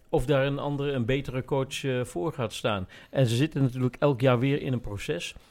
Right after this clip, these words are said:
Het is ook dit seizoen, eh, vrij rigoureus geweest. Veel nieuwe spelers. Dan weet je, eh, dat het, eh, tijd gaat kosten en dat je je pijn kan doen. Ik denk dat het, eh, best nog heel lang kan duren voordat het werkelijk zo is. En voorlopig, eh,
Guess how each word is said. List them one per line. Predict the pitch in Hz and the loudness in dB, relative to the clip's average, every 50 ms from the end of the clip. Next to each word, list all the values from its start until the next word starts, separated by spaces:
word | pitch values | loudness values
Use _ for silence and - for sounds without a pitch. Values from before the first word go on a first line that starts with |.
| _ _ | _ _
Het | 127 120 123 | -6 -4 -4
is | 117 117 - | -6 -2 -2
ook | 139 117 107 101 | -2 -2 -2 -4
dit | 123 143 139 | -4 -4 -4
seizoen, | - 127 113 120 127 117 113 117 - - _ | -6 -6 -4 -4 -4 -4 -4 -6 -8 -14 _
eh, | _ - - | _ -16 -16
vrij | - - - 143 139 127 | -14 -6 -2 0 0 2
rigoureus | 117 147 151 135 131 123 113 120 131 151 - | 0 -2 -2 -2 0 0 0 0 0 -2 -4
geweest. | - 160 147 151 160 156 - - - - - _ | -4 -2 -2 -2 -4 -6 -8 -14 -18 -20 -20 _
Veel | _ - - 170 180 180 | _ 0 2 4 4 6
nieuwe | 165 156 143 127 120 | 6 4 4 4 2
spelers. | - - - 135 127 139 160 160 - | 0 0 -2 0 0 0 -2 -4 -2
Dan | - 123 117 110 | 0 0 0 2
weet | 101 123 151 170 - - | 2 0 0 0 -2 0
je, | - 117 101 - - - - _ _ _ | 0 -2 -2 -2 -10 -20 -20 _ _ _
eh, | - - 113 113 110 101 | -6 -2 -2 0 0 0
dat | 120 113 - - | 0 -2 0 -2
het, | 120 107 - - | -4 -6 -4 -4
eh, | - 117 110 110 110 110 | -2 -2 0 0 0 -2
tijd | 110 104 - 139 131 123 - | -2 -2 0 2 2 2 2
gaat | - - 110 | -2 -6 -6
kosten | - - 131 117 - - - 120 | 0 0 0 0 0 -2 -4 -2
en | 110 | -2
dat | 110 110 101 | -2 -2 -4
je | - 113 | -4 -6
je | 101 | -4
pijn | - - 139 143 135 | -2 -2 -4 -4 -4
kan | - - 135 131 | -4 -4 -4 -2
doen. | 120 131 143 156 - - - - - _ | -2 -2 -2 -4 -8 -12 -20 -20 -12 _
Ik | - 180 151 | -2 0 2
denk | 151 175 160 147 | 2 2 2 4
dat | 151 151 131 | 2 2 0
het, | 139 135 127 131 | 0 -4 -2 0
eh, | 143 135 131 | 2 2 2
best | 120 139 135 - - | 2 0 -2 0 -2
nog | 139 107 | -2 0
heel | 127 127 | 0 0
lang | 127 127 120 123 | 0 0 -2 -4
kan | - - 120 117 | -4 -4 -2 -2
duren | 123 143 139 123 113 110 | 0 0 0 0 -2 -4
voordat | - - 135 123 120 120 117 | -4 -4 -4 -2 -2 -4 -4
het | 120 110 113 | -4 -6 -4
werkelijk | 120 123 117 110 117 107 92 - | -4 -4 -2 -2 -4 -6 -6 -4
zo | - 113 | -6 -4
is. | - - 143 120 101 - - - - - - - - | -4 -2 -2 -2 -2 -4 -8 -10 -18 -20 -20 -20 -6
En | _ 123 123 120 | _ 0 0 0
voorlopig, | - - 139 135 135 135 131 - 117 - - | 0 0 2 4 2 2 2 -2 -4 -4 -2
eh, | 127 113 | 0 0